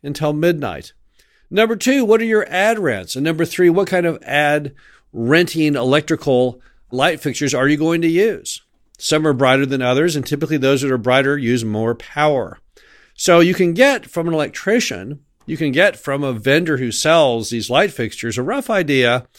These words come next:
of what that will cost per month to light the sign. So that would be your electricity cost. Now, another cost you have to take into account is your ad installation.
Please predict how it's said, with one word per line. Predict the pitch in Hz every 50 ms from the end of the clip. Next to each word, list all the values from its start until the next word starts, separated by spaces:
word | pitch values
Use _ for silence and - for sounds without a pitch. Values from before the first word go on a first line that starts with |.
| _ _ _ _ _ _ _
of | 185 185 185
what | 220 226 -
that | 233 214 208
will | 214 202
cost | - - 156 143 135 135 131 131 - - - -
per | - 175
month | 170 156 135 127 127 123 - - _ _ _ _ _ _ _ -
to | 170 160
light | 147 127 123 123 - -
the | - 127
sign. | - - 165 147 131 110 87 69 55 55 - 104 _ _ _ _ _ _ _ -
So | - - 117 101 98 101 104
that | 95 101 98 95
would | 107 104
be | 110 113
your | 110 117 107
electricity | 120 113 107 107 - - - 214 214 - 165 - - 98
cost. | - - 95 71 - - - - - - _ _ _ _ _ _ _ _ _ _ _ _ _ _ _ _ _
Now, | 135 147 151 156 151
another | 131 143 156 220 262 294 269
cost | - 190 160 151 139 -
you | 143 127
have | 135 131 131
to | - 113
take | - 139 131 123 -
into | 135 131 139
account | 131 - 143 123 120 123 120
is | 127 120 123
your | 156 151 123
ad | 127 120 113 113 117 120 120 107 - _
installation. | - 120 113 - - - 127 123 139 151 170 170 - - - 87 - -